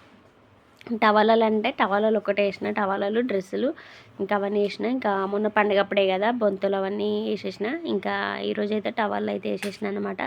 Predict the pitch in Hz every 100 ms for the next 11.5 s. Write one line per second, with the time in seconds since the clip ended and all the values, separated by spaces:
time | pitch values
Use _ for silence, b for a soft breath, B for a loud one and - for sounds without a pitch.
0 | - B B B B B - - 214 220
1 | 214 220 190 214 - 302 277 208 202 214
2 | 208 - - 294 - - - - 240 202
3 | 220 220 220 220 233 226 220 240 233 247
4 | 226 220 220 214 311 339 233 220 226 -
5 | - 220 214 208 240 220 208 202 208 202
6 | 190 196 196 185 226 302 B B B B
7 | - 220 220 233 220 214 214 214 220 208
8 | 196 254 294 233 - 185 180 190 190 -
9 | 262 285 220 - - _ _ - 208 190
10 | 196 220 208 202 220 208 180 196 196 196
11 | 196 196 190 190 185